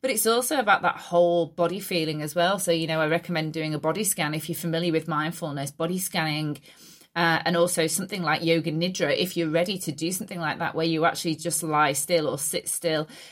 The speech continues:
and just really go through your whole body and have a think about how you feel and, you know, recognize those feelings. Like, can you put a label on it? What, you know, where is it?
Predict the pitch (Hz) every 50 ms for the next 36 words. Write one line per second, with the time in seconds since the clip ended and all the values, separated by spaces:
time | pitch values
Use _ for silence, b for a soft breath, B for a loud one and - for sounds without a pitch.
0 | B B - 175 180 180 180 - - 175 160 165 180 180 180 180 170 160 151 170
1 | 165 160 160 - - - 175 165 165 151 156 156 160 170 170 170 160 156 - 160
2 | 165 160 110 76 78 117 131 160 180 B B B B B B B 170 180 180 175
3 | 185 - 190 180 175 208 190 190 - 214 220 226 202 185 - - _ _ _ _
4 | _ _ - 180 170 180 - - - - 190 180 180 180 170 165 165 - - 214
5 | 220 220 151 143 147 151 151 147 156 151 B B B B B B 185 180 165 160
6 | 147 165 190 190 190 - 208 190 175 170 160 156 151 151 - - 165 160 156 156
7 | 156 - - 185 185 202 208 196 170 143 131 131 139 143 - 170 147 131 - -
8 | - - 180 175 170 170 - 185 - - 160 156 160 165 180 202 190 170 151 127
9 | 123 139 135 143 - - 151 165 170 156 - - _ _ - 165 - - 180 165
10 | 160 156 151 143 135 B B B B B B - 165 160 160 156 143 170 185 -
11 | 147 135 -